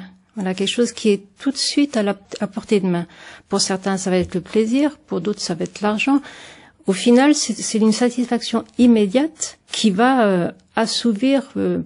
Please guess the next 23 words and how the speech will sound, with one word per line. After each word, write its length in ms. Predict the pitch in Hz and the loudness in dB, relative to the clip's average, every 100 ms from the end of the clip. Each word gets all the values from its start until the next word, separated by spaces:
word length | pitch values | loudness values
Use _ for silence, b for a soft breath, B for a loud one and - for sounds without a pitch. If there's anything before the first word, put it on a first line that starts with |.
| - | -10
provisoirement 1000 | - 240 226 214 214 202 202 208 240 311 - - | -8 -4 -2 -2 -2 -2 -2 0 2 0 -2 -8
cette 380 | - 190 185 - | -4 -4 -6 -2
quête, 380 | 247 254 - 170 | 0 0 -4 -6
euh, 220 | 175 180 | -2 -2
d'absolu, 720 | 170 185 - 214 208 254 269 | -2 -4 -4 -4 -2 0 0
cette 320 | - 202 190 | -4 -6 -10
quête 240 | - 190 165 | -6 -4 -2
de 140 | 196 | -4
sens, 480 | 196 - 262 269 - | -4 -2 0 0 -2
cette 260 | - 185 - _ | -6 -10 -16 _
quête 180 | 262 254 | -2 0
de, 180 | 190 185 | 0 0
d'aller 420 | 165 202 226 285 | 2 2 4 2
vers 200 | 269 247 | 0 -2
quelque 320 | 254 247 247 | -4 -2 -2
chose 380 | 233 - 269 - | -2 0 -2 -4
qui 160 | - - | -8 -12
comble. 500 | - 277 240 180 180 b b b b b b b b b b _ _ | 0 2 2 0 -4 b b b b b b b b b b _ _
Comme 180 | 233 | 2
la, 240 | 220 208 196 | 4 4 2
les, 920 | 196 196 190 190 185 185 - 101 - | 2 0 0 0 0 0 -2 -4 -2
les 160 | 190 208 | 2 4
valeurs 400 | 220 220 220 | 4 2 0